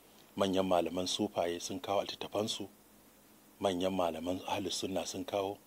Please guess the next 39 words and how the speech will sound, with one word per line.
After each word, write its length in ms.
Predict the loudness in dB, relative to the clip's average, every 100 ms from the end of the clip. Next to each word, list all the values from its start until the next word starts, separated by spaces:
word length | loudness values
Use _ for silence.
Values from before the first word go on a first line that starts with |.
| -6
manyan 260 | -4 -2
malaman 380 | 0 0 -2 -4
shi'a 380 | -2 -4 -4 -6
ma 180 | -4 -6 -8 -20 -16
sun 180 | -8 -4
kawo 200 | -2 -4
littattafansu. 560 | -6 -10 -12 -12 -14 -16 -20 -20 -20 -10
Saboda 180 | -4 -4
haka 180 | -2 0
ba 240 | 8 8
batsa, 460 | 8 4 4 -2 -2 -8 -20 -20 -20 -6
ba 80 | -4
a 60 |
kuma 200 | -2 0
yi 60 | 4
wannan 320 | 6 4 -2
karatu 420 | -2 -4 -4 -6 -2
don 160 | 0
cin 160 | 2 0
zarafin 380 | 0 0 -2 -6
wani 160 | -6 -4
ko 140 | -4
cin 180 | -4 -6
mutuncin 440 | -8 -10 -10 -10
wani 160 | -10 -12
ba. 120 | -16 -18 -20 -20 -20 -20 -20 -20 -20 -20 -20 -20 -20
Sannan 280 | -6 2 4
abu 140 | 4 6
na 120 | 4
biyu, 440 | 4 2 2 0 -4 -20 -20 -20 -20 -20 -20 -20 -20 -20 -20 -10 -4
daga 160 | 2
baya 160 | 10 10
ake 180 | 8 2
gaya 260 | 8 8
min 320 | 8 0 -4 -4
bidiyo 300 | -2 2 4
yana 240 | 4 2
ta 160 | 2 6
yawo, 340 | 6 6 -2